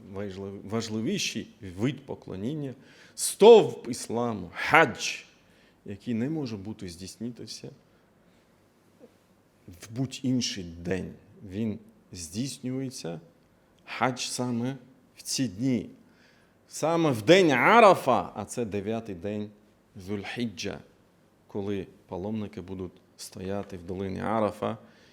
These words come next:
і цілий день молити Аллаха, субхану ва тааля, як це робив посланець Аллаха, саллаллаху алейхи ва саллям. Тому це, о віруючі,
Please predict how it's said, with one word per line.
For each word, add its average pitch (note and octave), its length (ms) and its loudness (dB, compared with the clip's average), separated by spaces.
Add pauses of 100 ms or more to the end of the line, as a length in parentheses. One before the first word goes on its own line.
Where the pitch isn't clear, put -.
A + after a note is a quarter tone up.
(400)
і G#2 100 -12
цілий C3+ 520 -6
день F#2 400 -4 (300)
молити F#2+ 480 -10
Аллаха, F2+ 300 -8
субхану F2+ 260 -14
ва F2 80 -12
тааля, F#2 240 -12
як E2+ 140 -14
це G2 160 -10
робив F2 260 -10
посланець F2+ 600 -14
Аллаха, F2+ 320 -12
саллаллаху E2+ 440 -14
алейхи - 60 -16
ва F2+ 140 -16
саллям. - 20 -20 (2500)
Тому C3+ 400 6
це, B2+ 480 0 (360)
о G2 100 -10
віруючі, A#2+ 680 -2